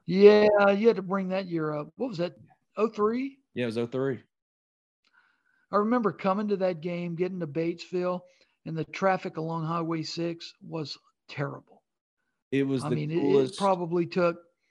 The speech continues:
Speaker 1: fifty minutes to an hour to get to Oxford from Batesville.
Speaker 2: It was the coolest game day experience I'd ever been a part of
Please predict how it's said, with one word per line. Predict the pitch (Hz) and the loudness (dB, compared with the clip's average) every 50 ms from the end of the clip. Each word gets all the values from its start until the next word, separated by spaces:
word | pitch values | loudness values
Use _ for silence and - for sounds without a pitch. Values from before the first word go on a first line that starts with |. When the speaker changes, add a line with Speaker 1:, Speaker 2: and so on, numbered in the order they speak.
| _ _ _ _ _ _ _ _ _ _ _ _ _ _ _ | _ _ _ _ _ _ _ _ _ _ _ _ _ _ _
Speaker 1:
fifty | - 262 247 - - 226 220 214 208 | 0 0 0 0 0 0 0 0 0
minutes | 185 185 190 190 185 185 185 - - | -2 -2 -2 -2 -4 -6 -8 -10 -10
to | - - 175 | -4 -2 -2
an | 170 160 | -2 -2
hour | 156 160 160 160 165 165 165 170 170 | -4 -4 -4 -4 -4 -2 -2 -2 -2
to | 165 165 | -2 -4
get | 147 139 160 160 165 - | -4 -4 -4 -4 -4 -6
to | 160 | -6
Oxford | 147 147 156 170 160 - - 185 165 - | -6 -4 -6 -6 -8 -8 -10 -10 -10 -8
from | - 151 139 131 | -10 -8 -8 -4
Batesville. | 123 147 160 170 165 - - - - - - - _ _ _ _ _ _ _ _ _ _ _ _ _ _ _ _ _ _ _ _ _ _ _ _ _ _ _ | -4 -4 -4 -4 -6 -8 -12 -12 -12 -16 -16 -18 _ _ _ _ _ _ _ _ _ _ _ _ _ _ _ _ _ _ _ _ _ _ _ _ _ _ _
Speaker 2:
It | 131 135 117 | 0 0 2
was | 131 143 139 127 120 | 2 -2 -2 -2 -4
the | 117 120 | -6 -8
coolest | 110 _ - - 131 127 123 120 117 117 - - | -8 _ -8 -6 -2 0 0 0 -2 -4 -6 -8
game | 113 113 110 107 | -6 -4 -4 -4
day | 104 110 107 104 | -2 -2 -4 -4
experience | 95 - - - _ 110 107 104 101 98 95 95 - | -4 -8 -14 -12 _ -6 -4 -4 -4 -6 -8 -8 -8
I'd | - 104 107 | -6 -6 -6
ever | - - 104 104 104 | -4 -6 -6 -6 -8
been | 101 101 104 101 | -6 -6 -8 -8
a | 95 | -8
part | 92 _ - 101 104 98 | -12 _ -6 -4 -4 -4
of | 98 95 98 95 90 | -6 -6 -8 -10 -10